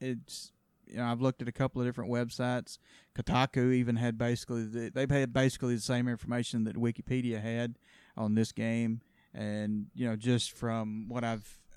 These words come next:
watched of, uh, you know, videos on YouTube, guys talking about the, the YouTube influencers getting to actually be involved and play a demo of this game.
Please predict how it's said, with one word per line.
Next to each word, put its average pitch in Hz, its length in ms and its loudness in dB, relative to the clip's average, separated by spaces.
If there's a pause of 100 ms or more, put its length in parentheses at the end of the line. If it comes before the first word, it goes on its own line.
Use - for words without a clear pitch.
(280)
watched 127 340 -4
of, 110 160 -4 (200)
uh, 113 260 -6
you 120 80 0
know, 113 140 2
videos 120 600 6
on 110 120 0
YouTube, 123 460 0
guys 113 260 -2
talking 113 260 -4
about 113 320 -6
the, 110 220 -6 (460)
the 123 160 0
YouTube 135 340 2
influencers 123 760 2
getting 117 220 -4
to 113 80 -4
actually 117 440 -4
be 120 180 2
involved 113 420 0
and 101 160 0
play 117 220 -2
a 110 40 -2
demo 123 440 2
of 120 100 0
this 117 120 -4
game. 117 460 0